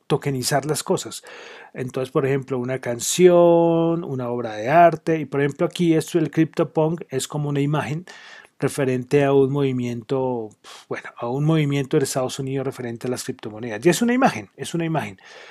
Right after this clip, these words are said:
Y lo cual lo hacen es tokenizarla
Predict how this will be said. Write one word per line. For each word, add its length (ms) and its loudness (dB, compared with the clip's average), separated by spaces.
Y 60 2
lo 160 8
cual 180 10
lo 160 8
hacen 340 2
es 240 -4
tokenizarla 800 0